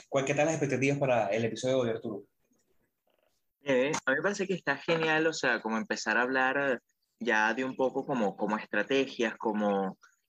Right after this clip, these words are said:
Speaker 2: eh, es ya, ya, o sea, es directamente un, un, o sea,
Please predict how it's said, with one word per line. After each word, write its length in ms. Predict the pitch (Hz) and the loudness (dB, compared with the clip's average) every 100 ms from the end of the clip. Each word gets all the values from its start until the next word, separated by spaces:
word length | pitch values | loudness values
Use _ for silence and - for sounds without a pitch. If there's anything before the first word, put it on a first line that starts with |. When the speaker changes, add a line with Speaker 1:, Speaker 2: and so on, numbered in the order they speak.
| - | -2
Speaker 2:
eh, 1040 | 113 107 104 98 95 - 87 - 123 131 - | 2 4 4 4 4 2 0 -2 -4 -4 -6
es 100 | - | 0
ya, 440 | 131 127 165 156 | 2 4 4 2
ya, 140 | 151 139 | 2 0
o 60 | |
sea, 140 | - 143 | 0 0
es 40 | |
directamente 720 | 165 175 - 165 165 165 156 | 0 -2 0 0 0 0 0
un, 400 | 127 143 160 143 | 0 0 0 -2
un, 800 | 139 139 156 156 123 110 98 95 - - | 0 0 0 0 0 2 0 -4 -6 -6
o 60 | |
sea, 180 | 120 131 | -4 -4